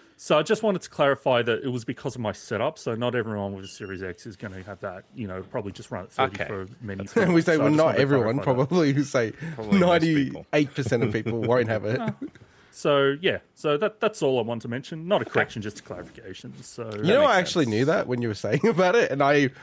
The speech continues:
Speaker 3: was processing, "Oh, yeah, it's 'cause you've got the V R R stuff and it runs at forty, forty hertz." So
Speaker 1: Hmm.
Speaker 3: maybe I should have said it.
Speaker 2: Hmm.
Speaker 1: Cool.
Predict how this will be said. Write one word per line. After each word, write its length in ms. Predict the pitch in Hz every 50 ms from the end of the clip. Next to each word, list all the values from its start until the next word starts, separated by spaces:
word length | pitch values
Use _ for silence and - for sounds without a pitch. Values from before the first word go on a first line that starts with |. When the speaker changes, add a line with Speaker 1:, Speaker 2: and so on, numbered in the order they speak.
| - -
Speaker 3:
was 120 | - 147 139
processing, 640 | - - 156 156 147 - 151 135 - 143 131 117 -
"Oh, 120 | - 170
yeah, 140 | 170 131 110
it's 180 | 101 107 117 -
'cause 180 | - 139 120
you've 80 | 131 127
got 120 | 127 131
the 100 | 120 117
V 160 | 92 101 110 110
R 200 | 104 104 104 107
R 140 | 110 113 117
stuff 220 | - 123 113 107
and 80 | 120 107
it 60 | 101
runs 200 | 104 110 107 -
at 120 | 104 95
forty, 420 | - - 107 107 113 107 98 85 87 - - _ _ _ _ _
forty 180 | _ 110 101 98
hertz." 320 | 98 95 92 92 - -
So 160 | _ 98 95 95 107 - _ _ _ _
Speaker 1:
Hmm. 140 | 143 117 101 95 - _
Speaker 3:
maybe 140 | 123 135 139
I 20 |
should 160 | 135 - 120
have 80 | 107 -
said 160 | - 135 110
it. 120 | 92 - - _ _ _ _ _ _ _ _ _ _ _ _ _ _ _ _ _ _ -
Speaker 2:
Hmm. 180 | 131 101 82 78 82 - - _ _ _ _ _
Speaker 1:
Cool. 300 | - 139 165 247 277 226